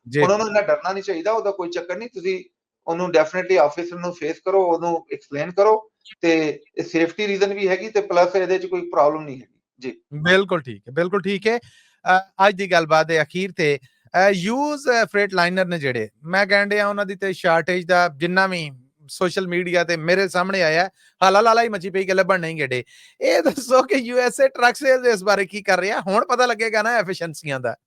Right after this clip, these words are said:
Speaker 2: ਜੀ, ਅਸੀਂ, ਅਹ, ਬਹੁਤ ਵਧੀਆ ਟਰੱਕ ਲੱਭ ਲਏ ਨੇ ਤੇ ਸਾਡੇ ਕੋਲ ਵੈੱਬਸਾਈਟ ਤੇ ਲੱਗੇ ਨੇ। ਉਹਦੇ ਵਾਸਤੇ ਸਾਨੂੰ
Speaker 1: ਅੱਛਾ।
Speaker 2: ਥੋੜ੍ਹਾ ਜਿਹਾ, ਅਹ, ਕੀ ਕਹਿੰਦੇ ਨੇ ਕਿ ਨੱਠ ਭੱਜ ਕਰਨੀ ਪਈ ਆ, ਅਹ,
Speaker 1: ਹਾਂ।
Speaker 2: ਐਫੀਸ਼ੀਐਂਸੀ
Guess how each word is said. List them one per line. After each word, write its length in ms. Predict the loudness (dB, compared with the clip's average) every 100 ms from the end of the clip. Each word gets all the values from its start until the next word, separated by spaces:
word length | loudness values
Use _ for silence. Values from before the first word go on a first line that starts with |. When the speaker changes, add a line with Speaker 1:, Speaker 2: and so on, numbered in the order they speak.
| _ _ _ _ _ _ _ _ _
Speaker 2:
ਜੀ, 260 | -2 2 2
ਅਸੀਂ, 440 | 0 -4 -4 -6
ਅਹ, 400 | -10 -10 -8 -10
ਬਹੁਤ 640 | -16 -2 0 2 2 0 -4
ਵਧੀਆ 480 | -6 -8 0 2
ਟਰੱਕ 380 | 2 0 -6 -6
ਲੱਭ 340 | -6 -4 -4 -4
ਲਏ 180 | -4
ਨੇ 140 | -4 -6
ਤੇ 140 | -6
ਸਾਡੇ 320 | -6 -6 -6
ਕੋਲ 160 | -6 -6
ਵੈੱਬਸਾਈਟ 520 | -4 -4 -4 -6 -4
ਤੇ 80 | -6
ਲੱਗੇ 320 | -8 -6 -8
ਨੇ। 280 | -6 -8 -10 _ _ _ _ _ _
ਉਹਦੇ 200 | 2 4
ਵਾਸਤੇ 400 | 4 2 2 -4
ਸਾਨੂੰ 260 | -6 -6 -4
Speaker 1:
ਅੱਛਾ। 80 | -4
Speaker 2:
ਥੋੜ੍ਹਾ 200 | -4 -4
ਜਿਹਾ, 360 | 0 0 0
ਅਹ, 440 | -4 -4 0 0 -2
ਕੀ 180 | -6
ਕਹਿੰਦੇ 280 | -6 -6 -4
ਨੇ 160 | -4 -6
ਕਿ 500 | -2 -2 -2 -4 -10 _ -12
ਨੱਠ 300 | -4 -2 -2 0
ਭੱਜ 160 | 0 0
ਕਰਨੀ 320 | -4 -4 -6
ਪਈ 280 | -8 -6 -2
ਆ, 200 | -2 -4 _ _ _ _ 2
ਅਹ, 40 |
Speaker 1:
ਹਾਂ। 220 | 4 6
Speaker 2:
ਐਫੀਸ਼ੀਐਂਸੀ 420 | 4 0 -4 -8